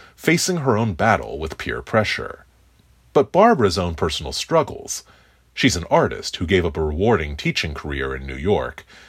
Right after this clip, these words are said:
to be a stay-at-home suburban mom, are no less dramatic than her daughter's. McAdams is simply luminous, as a woman trying to strike a balance between sensible authority figure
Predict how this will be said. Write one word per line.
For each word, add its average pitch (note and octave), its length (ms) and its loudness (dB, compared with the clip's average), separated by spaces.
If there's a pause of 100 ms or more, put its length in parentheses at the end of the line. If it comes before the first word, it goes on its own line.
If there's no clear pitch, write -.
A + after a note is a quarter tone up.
(140)
to - 100 -2
be A2 140 4
a E2 60 4
stay-at-home D#2 680 0
suburban B1+ 520 -6
mom, C2+ 460 -4 (540)
are B2+ 160 4
no F#3+ 200 2
less G#2+ 220 2
dramatic - 720 -4
than C#2+ 160 -2
her C#2 140 -6
daughter's. - 680 -4 (640)
McAdams A3 460 4
is C3 80 0
simply G#2 340 0
luminous, C#2+ 720 -6 (320)
as G#2+ 140 2
a A2 40 0
woman F3+ 320 2
trying A#2 320 0
to F#2 60 -2
strike F2+ 300 2
a - 40 0
balance C#2 460 -6
between D2+ 420 -6
sensible D3+ 500 -2
authority D2 440 -4
figure C2 480 -6